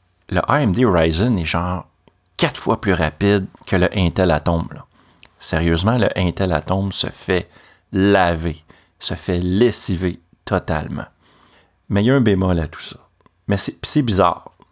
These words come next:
puis je vous explique pourquoi. J'ai lu dans un article que le,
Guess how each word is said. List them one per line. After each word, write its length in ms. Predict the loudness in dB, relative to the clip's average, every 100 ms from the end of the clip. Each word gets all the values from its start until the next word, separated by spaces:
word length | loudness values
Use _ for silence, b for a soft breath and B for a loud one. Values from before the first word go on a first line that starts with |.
| _
puis 100 | -10
je 60 | -2
vous 60 |
explique 320 | -2 0 -4 -4
pourquoi. 320 | -10 -12 -20 _ B B B
J'ai 140 | -2
lu 100 | 2
dans 200 | 2 2
un 100 | 0
article 360 | -2 -4 -6 -4
que 100 | -2
le, 180 | -2